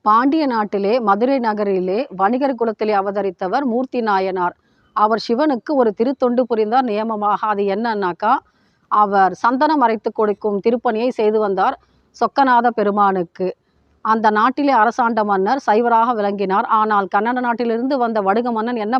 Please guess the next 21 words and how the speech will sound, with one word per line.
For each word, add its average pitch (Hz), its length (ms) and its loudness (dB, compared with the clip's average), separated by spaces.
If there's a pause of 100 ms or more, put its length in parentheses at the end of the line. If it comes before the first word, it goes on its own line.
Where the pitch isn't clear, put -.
(100)
பண்றான்? 208 300 -2 (440)
பாண்டிய 247 400 2
மன்னரை 214 680 0 (320)
வீழ்த்திவிட்டு 233 560 0
அந்த 247 280 2
நாட்டை 220 420 0
தன்னுடைய 214 580 0
ஆளுகைக்கு 214 480 0
கீழே 208 340 -4
கொண்டு 226 380 0
வரான். 190 240 0 (340)
அவன் 220 260 0
என்ன 240 260 0
பண்றான்? 220 420 0 (460)
சமணர், 254 680 0
சமண 254 320 2
மதத்தை 262 360 0
பின்பற்ற 240 440 -2
வேண்டும் 226 260 -4
என்ற 208 260 -2
ஒரு 190 520 0